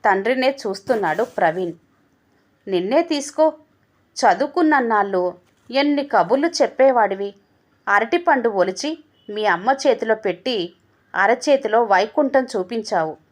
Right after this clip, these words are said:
మాటలతోనే ముల్లోకాలు తిప్పి చూపించావు. నీకు ఉద్యోగం వచ్చాక అవన్నీ నిజం చేస్తావని మీ అమ్మ కలలు కంటుండేది. కానీ నీకు రెక్కలొచ్చాక గాని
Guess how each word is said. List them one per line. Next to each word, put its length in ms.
మాటలతోనే 880
ముల్లోకాలు 680
తిప్పి 480
చూపించావు. 680
నీకు 320
ఉద్యోగం 560
వచ్చాక 640
అవన్నీ 460
నిజం 380
చేస్తావని 840
మీ 160
అమ్మ 360
కలలు 400
కంటుండేది. 760
కానీ 480
నీకు 340
రెక్కలొచ్చాక 760
గాని 480